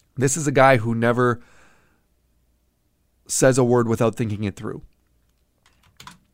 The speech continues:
Ever since LeBron James has returned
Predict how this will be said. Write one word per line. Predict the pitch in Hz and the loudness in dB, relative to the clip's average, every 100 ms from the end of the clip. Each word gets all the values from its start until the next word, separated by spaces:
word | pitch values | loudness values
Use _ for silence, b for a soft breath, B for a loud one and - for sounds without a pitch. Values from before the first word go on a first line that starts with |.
| _ _ _ | _ _ _
Ever | 127 147 | 4 4
since | 165 165 139 | 2 0 -2
LeBron | 123 123 123 | 0 2 2
James | 107 117 107 | 0 -4 -4
has | 113 95 | -4 -4
returned | 104 - 113 110 101 | -6 -6 -6 -4 -6